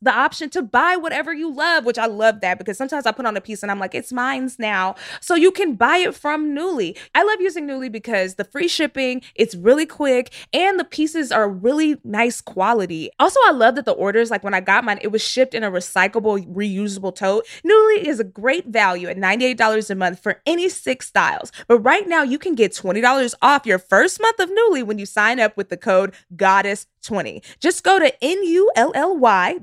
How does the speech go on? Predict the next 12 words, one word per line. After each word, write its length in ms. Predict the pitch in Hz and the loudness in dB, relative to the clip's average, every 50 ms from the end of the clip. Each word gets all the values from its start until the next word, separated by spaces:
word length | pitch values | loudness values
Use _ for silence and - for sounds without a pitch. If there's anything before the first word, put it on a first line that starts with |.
| 175 | -8
dot 280 | 156 208 202 226 - - | 0 2 2 2 2 -2
com. 340 | - 220 202 156 - - - - | -4 -4 -4 -4 -4 -8 -10 0
That's 300 | 190 214 202 196 - - | 2 2 2 2 0 -6
Nuuly 540 | 196 190 214 285 403 427 330 262 220 208 | -8 -4 -2 0 0 0 0 -2 -2 -2
with 280 | 196 185 214 190 180 - _ _ _ | 0 0 0 0 0 -4 _ _ _
two 240 | - - 466 508 359 | 2 6 6 6 6
U's. 420 | 226 208 190 - - - - - - - - - | 6 0 -4 -6 -6 -12 -20 -20 -20 -20 -2 2
And 160 | - 240 233 233 | 2 2 2 2
enter 180 | 311 330 381 381 | 0 -2 0 -2
the 100 | 370 269 | -4 -4
code 440 | - 262 262 247 247 - - 180 | 0 0 0 0 0 -2 -6 -4
goddess 440 | - 220 214 220 262 277 285 294 - | 0 2 2 2 2 0 -2 -6 -10